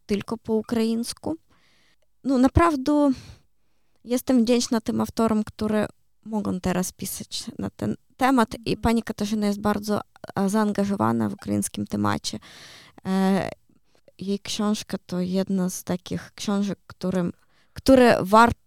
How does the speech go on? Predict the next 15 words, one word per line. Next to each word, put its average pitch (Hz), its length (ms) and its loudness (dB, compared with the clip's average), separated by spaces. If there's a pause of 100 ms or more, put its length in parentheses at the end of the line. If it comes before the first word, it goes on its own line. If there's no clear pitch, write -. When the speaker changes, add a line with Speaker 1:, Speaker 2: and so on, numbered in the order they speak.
(160)
Speaker 1:
przeczytać - 560 -2
polskim 202 460 -4
na 175 80 -4
przykład - 400 -8
dzieciom, 180 380 -4
żeby 185 280 -4
rozumieć, 185 500 0 (340)
e, 180 220 2
przez - 380 -4
co - 260 2
przeszli - 640 -2
ich - 300 -6 (120)
nowe 185 420 0 (220)
Speaker 2:
Koledzy. 196 220 -8
Speaker 1:
kole-, 185 360 4